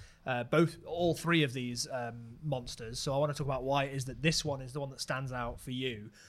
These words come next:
but also the cast that are, uh, with the monster, because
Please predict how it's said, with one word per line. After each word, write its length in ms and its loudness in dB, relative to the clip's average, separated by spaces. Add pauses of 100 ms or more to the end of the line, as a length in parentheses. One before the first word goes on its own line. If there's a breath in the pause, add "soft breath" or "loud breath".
(140 soft breath)
but 80 0
also 640 6 (1500 soft breath)
the 140 4
cast 460 8
that 180 2
are, 180 6
uh, 240 -4
with 420 8
the 80 6
monster, 640 0
because 420 2